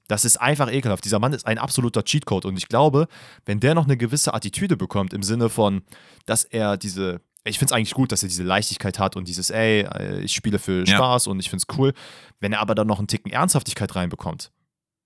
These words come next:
Speaker 1: boah, ich glaub, dann wird das ein so geisteskrank geiler Spieler, was er ohnehin schon werden kann, aber ich glaub, das gibt ihm nochmal so ein kleines,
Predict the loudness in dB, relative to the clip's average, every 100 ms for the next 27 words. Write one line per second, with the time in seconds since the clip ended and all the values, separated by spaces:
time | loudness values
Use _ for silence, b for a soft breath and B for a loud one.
0 | _ -8 -4 0 0 0 -2 -2 0 0
1 | -2 -2 -2 -2 -2 0 0 -2 -4 -2
2 | -2 -4 -2 -4 0 0 2 0 -2 -4
3 | -2 -4 -2 0 2 0 0 2 4 4
4 | 2 2 0 -2 -2 -6 -6 -6 -2 -2
5 | -2 -4 -4 -4 -4 -2 -2 -4 -2 -2
6 | 0 0 -2 -2